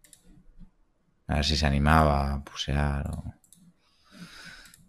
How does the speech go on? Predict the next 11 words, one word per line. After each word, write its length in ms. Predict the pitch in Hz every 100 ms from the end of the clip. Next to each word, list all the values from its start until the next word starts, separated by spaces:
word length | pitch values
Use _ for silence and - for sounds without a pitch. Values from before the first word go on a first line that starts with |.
| - _ _ _ _ _ _ _ - 85
o 80 |
algo 200 | 82 80
así. 360 | 76 - 117 - - - _ _ _ _ _ _ _ _ _ _ _ _ _ _ _
Las 320 | 107 82 78 -
cuatro. 400 | 82 80 76 - - _ _ _ _ -
Las 160 | 80
cuatro 280 | - 82 78
tenía. 360 | 78 78 76 - _
O 40 |
sea, 200 | - 87 - - _ _ _ - - - - - - - -
imaginaros. 840 | - 76 73 78 76 76 - -